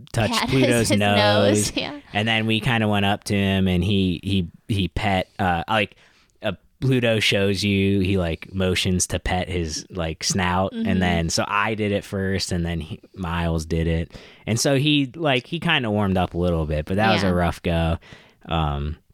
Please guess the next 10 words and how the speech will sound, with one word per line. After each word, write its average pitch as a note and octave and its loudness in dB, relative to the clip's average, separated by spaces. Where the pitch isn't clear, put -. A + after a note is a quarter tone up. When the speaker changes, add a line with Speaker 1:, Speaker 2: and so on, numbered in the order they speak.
Speaker 2:
So A3 -2
we're G#3+ 0
like, G#3 -2
"Great, F3+ -2
this G#3 -4
is, G3 -8
he's A#3 0
Speaker 1:
Yeah. E2 2
Speaker 2:
crying B3 0
on C#4+ 0